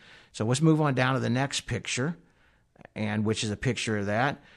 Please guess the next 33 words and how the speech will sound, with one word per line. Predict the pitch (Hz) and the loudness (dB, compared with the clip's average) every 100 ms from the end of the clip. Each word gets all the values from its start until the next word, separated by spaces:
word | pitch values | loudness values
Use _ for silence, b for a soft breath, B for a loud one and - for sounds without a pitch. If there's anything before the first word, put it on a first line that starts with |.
| b | b
And | - | 2
you | 131 | 4
see | 127 240 | 4 4
my | 165 | 2
glass | 135 143 156 147 | 2 0 2 0
block | - 120 117 - | 2 2 2 -2
window. | 104 104 101 92 | -4 -2 -2 -4
Great. | 82 107 139 139 | -6 -2 0 0
It's | 123 117 123 | 0 -4 -6
very | 120 139 147 | -2 0 2
nice. | 117 110 110 - | 2 0 0 -2
You | 113 117 | 0 -2
know, | 98 98 110 104 | -2 -2 -2 -2
I | 120 | 2
love | 131 156 | 6 6
them | 135 | 6
glass | 117 113 110 | 2 2 0
block. | - 90 80 - - b b - | -2 -6 -8 -10 -16 b b 0
They, | 131 127 | 4 4
we | 127 139 147 | 6 6 6
do, | 135 147 151 | 6 8 8
um, | 143 | 6
we | 135 151 | 4 6
use | 156 | 6
glass | 139 135 135 135 | 4 2 4 2
block | - 113 120 117 | 0 2 2 2
a | |
lot | 104 107 110 104 | 2 2 2 -2
because | 104 - 151 147 | -6 0 2 4
we | 135 | 2
want | 117 139 151 | 2 2 2
the | 117 | -2
light, | 113 117 135 156 - | 0 2 2 2 -4